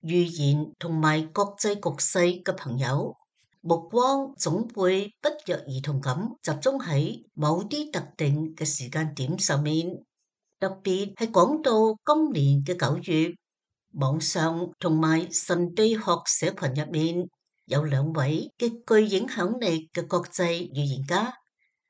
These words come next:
同時將矛頭指向遠東同台海局勢。一位係來自英國，佢係以地緣政治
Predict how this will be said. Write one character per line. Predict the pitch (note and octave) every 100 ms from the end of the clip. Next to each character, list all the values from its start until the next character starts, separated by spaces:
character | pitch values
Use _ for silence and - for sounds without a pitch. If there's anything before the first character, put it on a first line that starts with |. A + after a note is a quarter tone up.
| _
同 | - E3 D#3+
時 | - E3+ E3+ F3+ - -
將 | D#4+ E4
矛 | D4+ C3+
頭 | C#3 D3 D3 D3 C#3+ -
指 | D3+ F#3
向 | G#3+ F#3+ E3+
遠 | C#3+ D#3+
東 | F3+ B3+ C4+ C4+ _
同 | - C3+ C3+
台 | C3+ C#3 C3+
海 | C3+ C3+ E3+
局 | A#3 - -
勢。 | - F3 F3+ G3+ A3 - _ _ _ _ _ _
一 | C#4+ E4 -
位 | C#3 C3 D3 A3 -
係 | D3+ D3
來 | C#3
自 | C#3 C#3 E3+
英 | F3+ F#3 - C#4 C#4+
國， | G3 E3+ F3+ G3 - _ _
佢 | D3 D#3+
係 | E3
以 | D3 C#3+ D3 F3 - -
地 | F3+ F3+ E3
緣 | D#3+ D3 D3
政 | C#3+ F#3+ F#3+
治 | - E3 E3 F3+